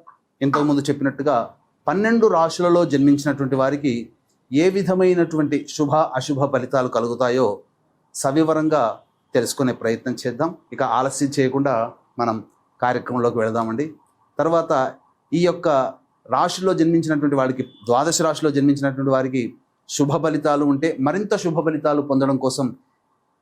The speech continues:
మరియు అశుభ ఫలితాలని గురుగ్రహం ఇస్తున్నట్లయితే మరింత యోగాన్ని కలగచేయడం కోసం ఎటువంటి పరిహారాలు పాటించాలి, ఒక్క గురుడే కాకుండా మిగతా గ్రహాల యొక్క శుభాశుభ ఫలితాలని కూడాను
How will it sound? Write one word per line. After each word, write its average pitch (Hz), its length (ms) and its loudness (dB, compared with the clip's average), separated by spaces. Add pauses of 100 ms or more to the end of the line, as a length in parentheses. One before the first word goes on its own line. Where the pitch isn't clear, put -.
(140)
మరియు 131 500 2
అశుభ 156 400 0
ఫలితాలని 156 440 0
గురుగ్రహం 143 560 0
ఇస్తున్నట్లయితే 143 800 -2 (840)
మరింత 165 720 0 (260)
యోగాన్ని 185 480 2
కలగచేయడం 160 480 0
కోసం 147 460 -2
ఎటువంటి 196 440 0
పరిహారాలు 151 600 2
పాటించాలి, 127 760 -4
ఒక్క - 180 -4
గురుడే 143 420 2
కాకుండా 135 600 0
మిగతా 165 300 0
గ్రహాల 151 420 0
యొక్క 147 280 0
శుభాశుభ 139 640 0
ఫలితాలని 135 420 0
కూడాను 156 460 0